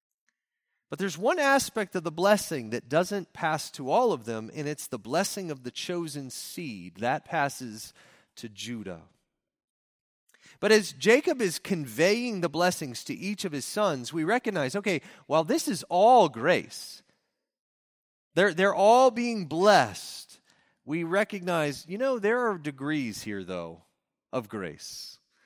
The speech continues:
So what do we learn from this chapter? If you're taking notes this morning,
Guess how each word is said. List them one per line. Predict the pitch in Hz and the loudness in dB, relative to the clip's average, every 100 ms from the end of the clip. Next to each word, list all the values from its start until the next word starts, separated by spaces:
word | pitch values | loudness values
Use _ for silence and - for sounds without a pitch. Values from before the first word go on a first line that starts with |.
| _ _ _ _ _ _ _ _ _ | _ _ _ _ _ _ _ _ _
So | - | -8
what | 170 | -4
do | 330 | -2
we | 254 | -2
learn | 147 165 185 165 | 0 2 2 -2
from | 131 139 123 | -6 -10 -8
this | 117 | -10
chapter? | - 117 101 - 98 | -6 -4 -4 -6 -14
If | 95 | -12
you're | 139 | -10
taking | - 185 180 170 | -6 -6 -4 -2
notes | 180 175 - | -2 -2 -8
this | 165 - | -10 -8
morning, | 165 165 160 160 | -6 -4 -4 -6